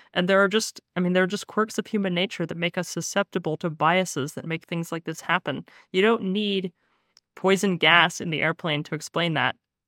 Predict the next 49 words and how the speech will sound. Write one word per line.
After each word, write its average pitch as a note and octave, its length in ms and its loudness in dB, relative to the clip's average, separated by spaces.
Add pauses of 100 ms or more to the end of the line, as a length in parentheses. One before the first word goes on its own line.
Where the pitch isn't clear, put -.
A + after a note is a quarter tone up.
(960)
Uh, F3 220 10
although, F3+ 360 2 (460)
you F3+ 100 -2
know, D#3 140 2 (200)
so F#3+ 340 -2
even F#3+ 240 0
though, F3+ 280 2
you - 80 -6
know, F3 120 2
that E3 280 2
book F#3+ 360 2 (400)
came F3+ 260 0
out E3+ 260 4
and F3 120 -2
then E3+ 100 2
it E3 60 -2
got E3+ 180 4
a - 20 0
lot E3 160 4
of E3+ 80 0
attention F3 640 -2
and, E3+ 160 -2
like, D#3+ 160 -2
now F3 220 6
one E3+ 180 0
of E3+ 140 -2
the F3 80 -2
sur-, D#3+ 320 -4
four F3 240 -2
survivors E3+ 580 2
of D3 80 -6
the - 60 -4
crash E3 480 4
believes E3 360 0
that's E3 220 0
what D#3+ 100 -2
happened E3 440 2
and E3 100 -2
is E3 100 -6
going E3+ 240 -2
around D#3 240 2
spreading F#3 420 0
it. E3+ 120 -4 (300)
And G3 120 -6
I'm F#3+ 80 -6
just F3+ 200 -4
like, F#3 260 -2 (140)
you F#3+ 80 -6
know, F3 260 -6